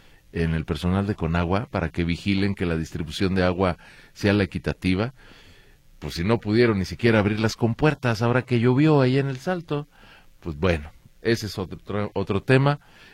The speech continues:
No dijo que lo aprueba, pero pues que en esas condiciones, pues sí operaría el famoso ducto a León, Guanajuato.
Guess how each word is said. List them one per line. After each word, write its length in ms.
No 320
dijo 380
que 180
lo 180
aprueba, 580
pero 300
pues 260
que 200
en 100
esas 240
condiciones, 640
pues 160
sí 140
operaría 500
el 80
famoso 400
ducto 480
a 80
León, 240
Guanajuato. 560